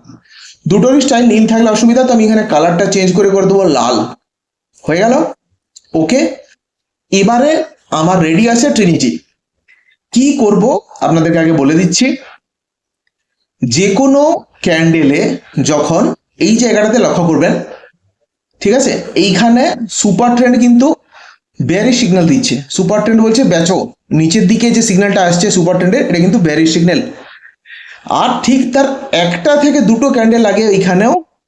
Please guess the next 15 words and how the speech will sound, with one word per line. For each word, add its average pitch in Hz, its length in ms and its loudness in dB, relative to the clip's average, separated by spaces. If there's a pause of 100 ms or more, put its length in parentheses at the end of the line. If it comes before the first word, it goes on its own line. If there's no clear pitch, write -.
(220)
আপনাদেরকে 180 380 0
আরো 180 160 0
জুম 202 200 2
করে 190 180 2
দেখিয়ে 170 220 2
দিচ্ছি, 196 400 0 (800)
নীল 233 340 2
লাইনটা 226 500 2
লাল 180 220 2
লাইনটাকে 196 440 0
উপর 196 220 0
দিক 175 240 0
থেকে 180 140 0
কেটেছে, 147 400 -2
অর্থাৎ 165 580 0